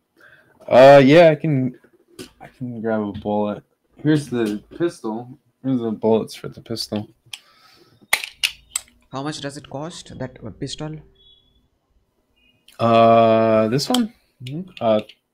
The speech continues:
Speaker 1: three hundred dollars.
Speaker 2: Only?
Speaker 1: Huh? Not, not only. No, no, no, no. Very pricey, very expensive.
Speaker 2: You said three hundred dollars.
Speaker 1: I've seen
Speaker 2: Listen, three hundred dollars
Speaker 1: Yeah.
Speaker 2: for a lethal weapon.
Speaker 1: Expensive.
Speaker 2: Who,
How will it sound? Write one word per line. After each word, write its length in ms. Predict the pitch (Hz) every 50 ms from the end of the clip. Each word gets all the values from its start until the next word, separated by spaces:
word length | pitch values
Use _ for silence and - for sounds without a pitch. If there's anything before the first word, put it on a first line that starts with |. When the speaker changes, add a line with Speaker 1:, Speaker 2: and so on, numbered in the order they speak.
| _ _ - - - _ _ -
Speaker 1:
three 120 | 135 123
hundred 180 | 120 120 117 110
dollars. 400 | 104 98 98 104 117 - - - - -
Speaker 2:
Only? 600 | 170 202 208 196 180 147 131 127 - - - _ - - - - - - - - _ _ _ _ _ _ _ _ _ _ _ _ _ _ _ _ _ _ - - - _ _ -
Speaker 1:
Huh? 300 | 139 175 220 277 240 - -
Not, 320 | 147 160 165 151 - -
not 180 | 123 123 120 - -
only. 360 | 123 131 127 110 98 95 95
No, 240 | 98 104 98 92 90
no, 160 | 95 92 87
no, 200 | 87 78 76 76
no. 380 | 69 76 80 76 - 101 110 - _ _ _
Very 420 | 107 107 117 117 113 107 104 98
pricey, 640 | 98 - - 104 104 107 104 - - 98 95 98 98
very 180 | 101 101 104 104
expensive. 440 | 101 - - - 101 98 - - -
Speaker 2:
You 60 | 165
said 220 | - 202 190 190
three 280 | - - - 180 180 185
hundred 340 | 170 175 175 170 180 156 -
dollars. 320 | 175 - 131 131 120 113
Speaker 1:
I've 140 | 226 - -
seen 220 | - - - _ _ _ _ _ _ _
Speaker 2:
Listen, 360 | 127 143 147 - - 98 -
three 180 | - - 160 175
hundred 220 | 175 175 175 131
dollars 600 | 117 113 107 117 123 110 107 - - - - _
Speaker 1:
Yeah. 1160 | _ _ _ _ _ _ _ _ _ _ _ _ _ _ _ _ _ _ _ _ _ _ _ _
Speaker 2:
for 160 | - 151 165 175
a 40 | 165
lethal 380 | 156 151 156 156 - 151 160
weapon. 320 | - 139 151 143 - - 117
Speaker 1:
Expensive. 220 | 139 139 151 -
Speaker 2:
Who, 60 | -